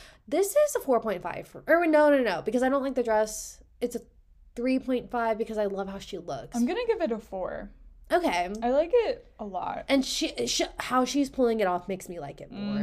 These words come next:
Speaker 2: Mm-hmm. She
Speaker 1: So,
Speaker 2: looks so good.
Speaker 1: she looks so good. Um,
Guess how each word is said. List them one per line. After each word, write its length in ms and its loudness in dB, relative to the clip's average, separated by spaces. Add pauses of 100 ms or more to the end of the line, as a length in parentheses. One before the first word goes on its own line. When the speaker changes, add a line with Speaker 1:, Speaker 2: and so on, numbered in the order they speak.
Speaker 2:
Mm-hmm. 340 -2 (200)
She 40 -18
Speaker 1:
So, 240 0
Speaker 2:
looks 280 -2
so 180 -4
good. 240 -8
Speaker 1:
she 120 4
looks 180 2
so 180 -2
good. 400 -6
Um, 1200 -4